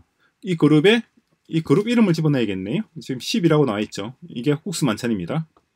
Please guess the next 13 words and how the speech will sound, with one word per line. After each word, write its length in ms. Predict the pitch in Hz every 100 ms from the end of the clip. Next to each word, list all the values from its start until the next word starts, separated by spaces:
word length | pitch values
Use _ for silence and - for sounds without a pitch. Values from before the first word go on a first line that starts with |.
| _
그죠? 180 | - 147 _ _ _ _ _
인컴 220 | 160 160
스테-, 240 | 147 - 139
열두 280 | 208 - 147
번째예요. 680 | 175 165 196 156 127 185
왜 180 | 127 190
열두 240 | 208 - 196
번째인지 680 | 190 185 190 170 143 123 -
이것도, 420 | 123 180 - 131 170 _ - - -
어, 460 | 117 113 101 98 104
한번 140 | - 123
생각해 240 | 160 117
보십시오. 360 | 90 - -